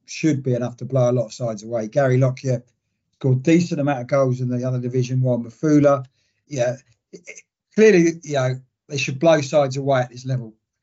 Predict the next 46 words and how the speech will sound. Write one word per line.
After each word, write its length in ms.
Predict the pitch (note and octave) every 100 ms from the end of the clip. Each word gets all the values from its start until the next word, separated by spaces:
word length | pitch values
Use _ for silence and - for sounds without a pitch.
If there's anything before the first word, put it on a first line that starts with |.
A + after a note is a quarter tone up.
| _ _ _ _ _
And 100 | -
arguably, 680 | D#3+ G3+ F3 B2 B2+ D3+ D#3 - _ _ _ -
the 100 | D3
league 280 | F3+ G3+ D#3
is 80 |
gonna 140 | C3+ C#3
be 80 | C3
a 80 |
priority 480 | B2+ C3 C3 B2+ B2+
for 60 | B2
them. 280 | C#3 D3+ - _ _ _ _ -
Is 120 | C#3+
the 140 | D3+
F 140 | E3 D3+
A 140 | D3+
Vase 300 | C#3+ E3 D3+
gonna 140 | C3+ C3
be 80 |
a 60 | B2+
massive 360 | B2 B2 C3 B2+
priority 400 | B2 B2 A#2 B2
for 120 | B2
them? 180 | A#2+ B2+ D3
I 60 |
would 140 | D3+ C#3+
have 100 | C3
thought 220 | C#3+ A2+
so, 160 | C#3
yeah. 300 | C3 C3+ B2 - _ _
Connor 280 | - E3 D#3
Essam 340 | D#3+ C#3 C#3 C3
at 80 |
the 60 | B2
back. 420 | A#2 B2+ A#2 - _ _ _
To 60 |
go 140 | - D3
people 160 | C#3+
like 100 | D3
Ollie 200 | D#3 D3
Gray, 360 | C#3 E3 E3+ D#3
who's 120 | C3+
been 200 | C3 C3
round 220 | B2+ A#2+
the 40 | A#2
houses, 480 | A#2+ A#2+ A#2 A#2+ A#2+
yeah. 220 | C#3